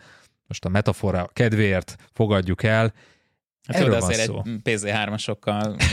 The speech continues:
Speaker 2: em, indultak, tehát értem, hogy sok, sok
Speaker 1: Így
Speaker 2: ló
Speaker 1: van.
Speaker 2: volt a német hadseregben is, de azért, ö, nem az ívta ki a győzelmet.
Speaker 1: <laughs> Így van.
Speaker 2: Igen, és hát rengeteg ilyen nagyon tipikus mondat kíséri ezt a jellegű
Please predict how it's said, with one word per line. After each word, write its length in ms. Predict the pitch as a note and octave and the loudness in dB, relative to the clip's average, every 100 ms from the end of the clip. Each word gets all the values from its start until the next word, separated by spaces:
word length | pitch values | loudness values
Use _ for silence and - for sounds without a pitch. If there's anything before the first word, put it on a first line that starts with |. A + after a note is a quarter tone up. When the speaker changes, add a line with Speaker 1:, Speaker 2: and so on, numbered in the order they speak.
| E2 | 2
Speaker 2:
em, 340 | A#2 A2 G#2 | 0 0 -2
indultak, 640 | G#2 A2+ A2+ A#2 A#2 A2+ | -2 -2 0 -2 0 -2
tehát 200 | - G2+ | -2 -2
értem, 260 | G2+ G#2+ A#2+ | -2 -2 0
hogy 160 | A2 A2 | -2 -2
sok, 300 | - G#2+ - | -4 -4 -6
sok 260 | A#2+ B2+ - | -4 -4 0
Speaker 1:
Így 200 | B2+ A2 | 2 4
Speaker 2:
ló 120 | A2+ | 4
Speaker 1:
van. 220 | A2 G#2 | 2 2
Speaker 2:
volt 340 | G2+ A2+ A2+ A2+ | 0 2 0 0
a 200 | A2 A2 | -4 -4
német 280 | A2 A2+ A2+ | -2 -2 -4
hadseregben 460 | A#2+ - A#2 A2 | -6 -4 -2 -2
is, 100 | A2+ | -4
de 100 | - | -4
azért, 360 | G#2 A2+ A2 - | -4 -2 -4 -6
ö, 260 | G2+ G#2+ A2 | -6 -4 -6
nem 240 | A2 G2 | -6 -6
az 140 | G2 | -6
ívta 260 | G2 G2+ - | -8 -8 -10
ki 120 | - | -8
a 60 | F#2+ | -8
győzelmet. 480 | G2 F#2+ F#2+ G2+ A2+ G2+ - | -8 -6 -6 -2 0 0 -2
Speaker 1:
<laughs> 120 | G#2 | 2
Így 300 | A#2 G2 - | 2 2 -2
van. 140 | - G#2+ - _ _ - | -2 -4 -8 _ _ -4
Speaker 2:
Igen, 240 | D3 C3 | 0 0
és 160 | - - | 0 -2
hát 120 | D#3 | 0
rengeteg 440 | E3 E3+ C3 A#2 | 2 2 0 2
ilyen 360 | B2 A2+ A2+ - | 2 2 2 -2
nagyon 300 | A#2+ B2+ A#2 | 0 2 2
tipikus 440 | G#2 G2+ G#2+ A2+ - | 0 -6 -8 -8 -4
mondat 340 | A2 A2 G#2+ | -2 -2 -2
kíséri 460 | - A#2 - G#2 G2+ | -6 -6 0 0 2
ezt 320 | G#2 - - | 0 -2 0
a 220 | G#2 G#2 - | 2 2 0
jellegű 640 | G#2 G2+ G2+ G2 G2 G2 | 0 2 2 0 0 -2